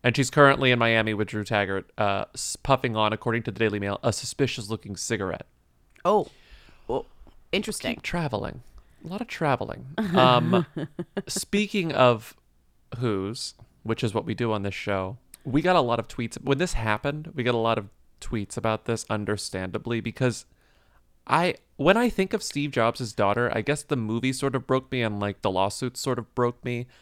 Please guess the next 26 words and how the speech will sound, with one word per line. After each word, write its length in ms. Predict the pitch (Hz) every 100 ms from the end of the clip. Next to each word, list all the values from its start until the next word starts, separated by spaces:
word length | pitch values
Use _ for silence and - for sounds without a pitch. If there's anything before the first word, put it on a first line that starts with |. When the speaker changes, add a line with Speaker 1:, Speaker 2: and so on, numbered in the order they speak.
| _
Speaker 1:
I 100 | 127 -
always 380 | 156 156 185 -
think 160 | 156
he 120 | 147 139
only 300 | 127 135 120
has 260 | 120 113
the 80 | 120
one 280 | 101 104 104
daughter, 460 | 101 98 95 - - - _ 123
Lisa, 460 | 117 - 117 - - _ _ -
the 80 | 117
one 160 | 123
who's 80 | 127
Speaker 2:
Right, 80 | 196
Speaker 1:
in 60 | 117
the 40 |
Speaker 2:
the 40 |
one 100 | - -
Speaker 1:
movie 100 | 185
Speaker 2:
that 80 |
Speaker 1:
that 100 | -
Speaker 2:
wrote 120 | 180 180
Speaker 1:
he, 40 |
like, 180 | 185 -
Speaker 2:
the 180 | 175 160
book, 420 | 196 175 156 -